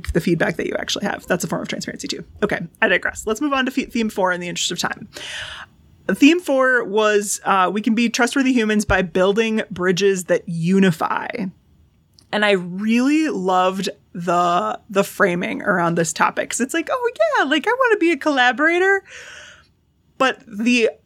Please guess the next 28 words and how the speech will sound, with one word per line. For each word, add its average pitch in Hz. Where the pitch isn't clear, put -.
author 294
of 269
the 233
article, 202
I 202
think, 233
has 208
a 196
really 185
interesting 214
way 180
of 170
getting 175
at -
it -
by 214
encouraging 233
us 254
to -
look 202
at 214
the 220
question 170
of, 170
"Who 247
are 214
my 208
rivals? 202